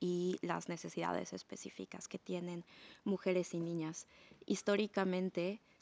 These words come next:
las mujeres afrodescendientes han tenido un acceso más limitado a servicios de salud de calidad. Y mencionar explícitamente una cuestión de salud relacionada con mujeres y niñas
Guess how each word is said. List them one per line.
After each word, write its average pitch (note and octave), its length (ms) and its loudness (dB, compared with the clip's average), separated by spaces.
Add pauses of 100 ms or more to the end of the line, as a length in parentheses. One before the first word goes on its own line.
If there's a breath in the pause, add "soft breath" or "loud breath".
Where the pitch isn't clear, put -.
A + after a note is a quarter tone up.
las F3+ 180 2
mujeres F#3 440 4
afrodescendientes E3 800 0
han E3+ 120 -2
tenido E3+ 300 2
un E3 100 2
acceso E3 400 -4
más E3 240 -4
limitado D#3+ 500 2
a D#3 60 -4
servicios D#3+ 720 -2
de F3 80 0
salud E3 440 -4 (400 loud breath)
de F3 120 2
calidad. D#3+ 520 0 (720 loud breath)
Y F#3+ 800 4 (680)
mencionar G#3 840 8
explícitamente F#3+ 1400 0 (640 loud breath)
una A3+ 240 10
cuestión F#3+ 720 4
de F#3 160 4
salud E3+ 500 2 (600 loud breath)
relacionada F3+ 760 4
con F3+ 480 -2
mujeres F#3 720 0
y F3+ 40 0
niñas E3+ 460 -2